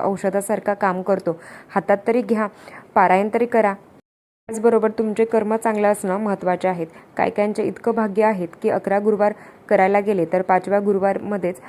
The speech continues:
काम झालं. तुमचे कर्म इतके चांगले होते की महाराजांनी त्याचं फळ तुम्हाला लवकर दिलं. जोपर्यंत तुमची सेवा वाढत नाही तोपर्यंत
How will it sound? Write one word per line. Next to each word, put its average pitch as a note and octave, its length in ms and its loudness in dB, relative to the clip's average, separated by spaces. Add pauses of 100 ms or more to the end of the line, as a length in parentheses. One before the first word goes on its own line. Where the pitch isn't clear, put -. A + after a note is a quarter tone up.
(180)
काम F3+ 240 0
झालं. D#3+ 260 -4 (100)
तुमचे G3 300 -4
कर्म G#3+ 500 -2
इतके F#3 280 -2
चांगले G#3 340 -2
होते G#3 320 -2 (320)
की A3+ 80 0
महाराजांनी G3+ 480 -2
त्याचं G3+ 300 -4
फळ F#3+ 260 0
तुम्हाला F#3 300 -2
लवकर F3 360 -4
दिलं. D#3+ 220 -4 (480)
जोपर्यंत A3 480 0
तुमची A3+ 400 -2
सेवा G3+ 320 0
वाढत F#3+ 320 -2
नाही F#3+ 260 -4 (100)
तोपर्यंत F3+ 460 -2